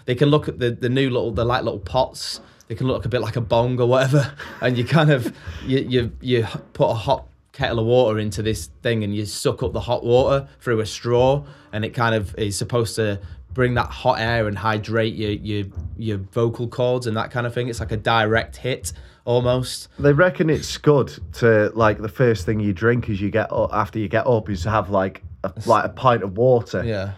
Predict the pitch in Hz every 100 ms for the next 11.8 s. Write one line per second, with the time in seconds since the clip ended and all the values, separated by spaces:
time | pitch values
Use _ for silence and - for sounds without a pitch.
0 | _ _ 120 113 135 120 113 117 117 110
1 | 107 117 120 92 107 127 156 - 127 123
2 | 120 113 110 107 - 131 135 120 127 117
3 | 110 - 117 110 - 117 117 104 98 104
4 | 95 117 107 104 127 104 85 107 92 -
5 | - _ - 135 143 139 - 120 107 98
6 | 107 95 98 90 95 101 95 - - 107
7 | 101 98 104 - 104 90 98 90 120 113
8 | 107 117 104 113 101 - - - _ -
9 | 120 117 117 113 110 - - 131 135 120
10 | 127 - 104 101 123 113 107 110 104 110
11 | - 101 113 95 98 - 113 92